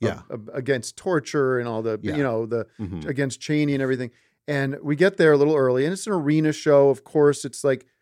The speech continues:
Speaker 1: it's gonna start at eight, but it's, it's like, you know, people are coming in. There's no opening act. No
Speaker 2: Mm-hmm.
Speaker 1: one's, there's no
Speaker 2: Yeah.
Speaker 1: cl-, there's no question about how the night's gonna go.
Speaker 2: Yeah, yeah.
Speaker 1: Like, he's gonna come out,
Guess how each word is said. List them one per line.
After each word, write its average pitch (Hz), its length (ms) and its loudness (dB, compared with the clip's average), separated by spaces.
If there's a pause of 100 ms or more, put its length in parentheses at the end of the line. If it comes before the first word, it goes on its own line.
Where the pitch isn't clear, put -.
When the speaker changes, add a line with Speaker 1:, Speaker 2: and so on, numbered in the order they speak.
(180)
Speaker 1:
it's - 180 -20
gonna 196 220 -2
start 151 320 4
at 151 120 0
eight, 139 380 -4
but 143 140 0
it's, - 300 -4
it's 185 260 -8
like, 185 260 -4
you 254 80 -6
know, 170 80 0
people 196 240 -6
are 180 60 0
coming 156 500 -4
in. 135 400 -4 (240)
There's 180 160 -4
no 208 140 2
opening 151 400 0
act. 120 460 -8 (140)
No 127 80 -6
Speaker 2:
Mm-hmm. 160 180 0
Speaker 1:
one's, 214 320 2 (120)
there's 190 240 2
no 269 120 4
Speaker 2:
Yeah. - 120 -2
Speaker 1:
cl-, - 220 -12
there's 202 220 -2
no 247 160 4
question 185 420 4
about 139 300 2
how 147 180 2
the 135 100 0
night's 131 320 0
gonna 120 200 -6
go. 113 120 -2
Speaker 2:
Yeah, 95 200 2 (100)
yeah. 151 100 -8
Speaker 1:
Like, 202 160 4
he's 262 160 0
gonna 254 160 2
come 175 300 -2
out, 113 240 -4